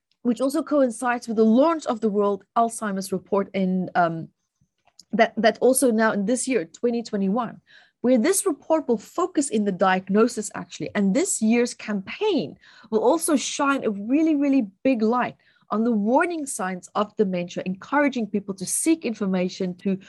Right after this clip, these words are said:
to, you know, zap in on that diagnosis as well, to help people at, at least to manage their quality of life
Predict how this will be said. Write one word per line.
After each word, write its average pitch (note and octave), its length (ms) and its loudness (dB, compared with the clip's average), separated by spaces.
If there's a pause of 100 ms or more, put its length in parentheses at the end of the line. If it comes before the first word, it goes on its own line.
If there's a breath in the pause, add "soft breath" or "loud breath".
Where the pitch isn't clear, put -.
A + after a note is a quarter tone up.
(140 loud breath)
to, G3 140 -2 (160)
you G#3+ 100 0
know, G#3+ 120 6
zap C4 400 0
in C4 120 0
on A#3 140 0
that G3+ 220 -4
diagnosis F#3 680 -2
as - 160 -6
well, E3 220 0 (320 loud breath)
to - 120 -14
help C#4+ 280 -2
people F#3+ 420 0 (300 soft breath)
at, G#3+ 180 0
at G#3 160 0
least C4 460 6
to B3 80 4
manage B3 600 2
their G3 100 -4
quality G#3+ 400 2
of F#3+ 160 -2
life F#3+ 180 0